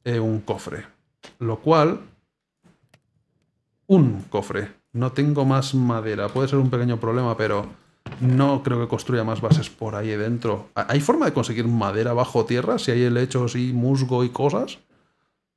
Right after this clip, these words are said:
¿Hay un árbol subterráneo? Mete el diamante, mete el cobre, por ejemplo. Cosas valiosas.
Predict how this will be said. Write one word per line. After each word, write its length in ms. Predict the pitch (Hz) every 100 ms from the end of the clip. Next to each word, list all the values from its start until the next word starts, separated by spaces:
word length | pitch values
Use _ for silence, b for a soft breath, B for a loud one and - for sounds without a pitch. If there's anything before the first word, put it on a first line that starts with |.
| -
¿Hay 160 | 113 139
un 100 | 139
árbol 300 | 143 139 135
subterráneo? 600 | 131 - 117 131 165 180
Mete 220 | 131 117
el 80 | 110
diamante, 460 | 104 98 101 104 107
mete 340 | 120 113 107
el 140 | 101 -
cobre, 320 | 110 107 107
por 160 | 107
ejemplo. 720 | 107 - 110 107 - 107 110 - _ _ _ _ _ _ _ _ _ _
Cosas 380 | - 107 110 110
valiosas. 960 | 107 98 104 101 101 101 101 98 -